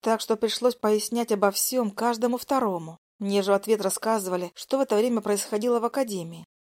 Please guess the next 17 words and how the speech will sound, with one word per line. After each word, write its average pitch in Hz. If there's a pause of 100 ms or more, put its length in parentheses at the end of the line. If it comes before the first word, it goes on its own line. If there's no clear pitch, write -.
(200)
"Представляешь, 294
наши 277
будущие 262
дархары 262
отбивались 247
так, 269
словно 254
они 254
не 240
в 240
академии 247
ещё 254
учатся, 202 (280)
а 202
уже 226
несколько 226
лет 269